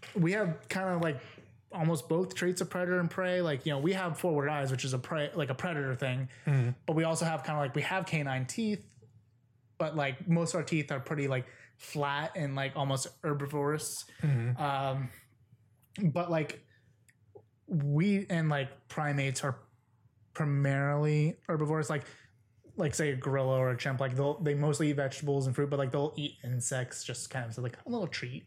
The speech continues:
Speaker 2: Yeah, yeah.
Speaker 1: It's just, like, they earned it.
Speaker 2: Yeah, okay.
Speaker 1: It's a cheat day. Um, <laughs> but if you think about, like,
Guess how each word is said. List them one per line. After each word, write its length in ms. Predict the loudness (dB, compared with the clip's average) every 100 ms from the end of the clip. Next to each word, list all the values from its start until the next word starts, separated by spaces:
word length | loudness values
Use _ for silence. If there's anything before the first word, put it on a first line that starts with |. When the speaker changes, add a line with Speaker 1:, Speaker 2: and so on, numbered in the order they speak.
| _
Speaker 2:
Yeah, 80 | -2
yeah. 480 | -2 -4 -12 -4 -2
Speaker 1:
It's 80 | 0
just, 540 | -2 -2 -2 -2 -2
like, 220 | -2 -2
they 160 | 0 -2
earned 220 | -4 -8
it. 160 | -10 -10 -2
Speaker 2:
Yeah, 100 | 0
okay. 220 | 0 -2 -4
Speaker 1:
It's 120 | -6
a 60 | -4
cheat 260 | -4 -6
day. 100 | -10 -14 -20 -6 -6 -6 -4
Um, 520 | -2 0 2 2 0
<laughs> 1400 | -2 -4 -4 -14 -18 -18 -20 -20 _ _ _ _ _ _
but 120 | 0
if 40 | 2
you 60 |
think 220 | 2 2 0
about, 240 | 0 0
like, 360 | 0 0 -4